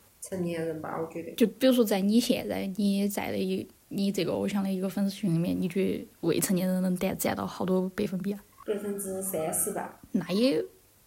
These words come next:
Speaker 2: 不是特别多吧？
Speaker 1: 嗯，对。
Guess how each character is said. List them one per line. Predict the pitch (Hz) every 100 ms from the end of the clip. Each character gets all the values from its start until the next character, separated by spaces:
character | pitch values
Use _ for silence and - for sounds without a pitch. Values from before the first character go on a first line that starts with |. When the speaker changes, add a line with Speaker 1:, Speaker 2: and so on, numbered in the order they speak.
| _
Speaker 2:
不 | - 220
是 | - 190
特 | - - 214 180 185 165
别 | 165
多 | 160 160 -
吧？ | 160 - - _ _ _
Speaker 1:
嗯， | 214 202 147 - -
对。 | 175